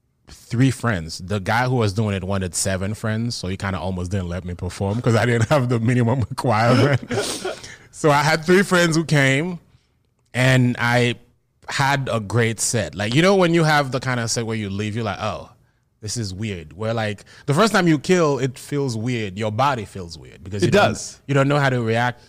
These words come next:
Speaker 1: Like,
Speaker 2: And
Speaker 1: it's
Speaker 2: I
Speaker 1: strange.
Speaker 2: tell, I tell everybody, if, the people that listen to the podcast have heard this a million times, but when you're crushing on stage,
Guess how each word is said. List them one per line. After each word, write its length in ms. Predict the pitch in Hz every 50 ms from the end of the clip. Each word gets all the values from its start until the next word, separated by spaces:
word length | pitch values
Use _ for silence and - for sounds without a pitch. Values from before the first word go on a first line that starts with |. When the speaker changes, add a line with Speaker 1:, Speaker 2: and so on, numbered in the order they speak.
| _ - - _ -
Speaker 1:
Like, 160 | 214 247 262 262
Speaker 2:
And 180 | 220 175 156 110
Speaker 1:
it's 100 | - -
Speaker 2:
I 60 | 185
Speaker 1:
strange. 180 | - 156 135
Speaker 2:
tell, 280 | 120 - 92 87 - - - -
I 100 | - 170
tell 300 | - - - 196 160 - -
everybody, 420 | 135 143 147 127 120 113 110 104 101
if, 120 | 95 - - _ -
the 380 | - 123 120 107 104 120 131
people 240 | 117 170 175 170 175
that 80 | 147 120
listen 220 | 127 135 139 127
to 100 | - 143
the 80 | 120 104
podcast 460 | - 120 107 107 - 120 107 101 -
have 120 | 95 85
heard 220 | - 113 110 107 98
this 160 | 107 104 -
a 60 | 98 87
million 500 | 92 104 113 117 113 113 107 98 90 87
times, 500 | - 95 90 85 73 69 67 69 - -
but 440 | 104 101 135 139 113 87 85 - - - _ _ _ _ _ _ _ _ _ _ _ _ _ _ _ _ _ 135 135
when 240 | 139 165 175 170 165
you're 220 | 165 226 269 349
crushing 840 | - - - - - 131 131 139 139 143 151 - - 165 160 156 - -
on 320 | - 110 113 113 110 104
stage, 840 | 98 - - - - - - 98 101 95 101 117 139 151 - -